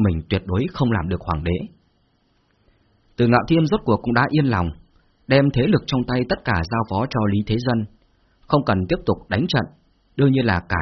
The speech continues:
nước vui mừng rồi. Thủ hạ dưới tay của Từ Ngạo Thiên nếu như là nguyện ý ở lại làm quan, đều được Lý Đường tiếp tục trọng dụng. Nếu không muốn lưu lại,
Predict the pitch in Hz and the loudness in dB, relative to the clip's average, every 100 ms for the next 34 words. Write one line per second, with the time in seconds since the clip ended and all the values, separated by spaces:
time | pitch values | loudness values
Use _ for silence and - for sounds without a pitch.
0 | 95 196 131 117 101 80 85 78 - _ | 0 0 2 2 2 0 -4 -6 -8 _
1 | _ _ _ _ _ _ _ _ _ _ | _ _ _ _ _ _ _ _ _ _
2 | - 135 110 113 104 131 160 151 123 101 | 2 4 6 4 2 0 2 2 2 2
3 | - 104 104 - 147 143 131 113 139 151 | 4 2 2 0 0 2 4 4 2 2
4 | 98 98 117 113 113 190 82 90 90 90 | 2 2 0 0 -2 0 -2 -4 -2 -4
5 | 85 123 120 110 - _ _ _ - 110 | -2 -2 -2 -4 -8 _ _ _ 0 2
6 | 104 104 95 101 165 131 95 90 - 101 | 4 2 0 0 2 2 0 -2 -4 -4
7 | - 95 - 87 80 - _ _ _ _ | -4 -6 -4 -4 -4 -8 _ _ _ _
8 | _ _ _ 92 110 156 147 110 151 151 | _ _ _ 0 2 4 4 4 2 0
9 | 117 104 | 2 0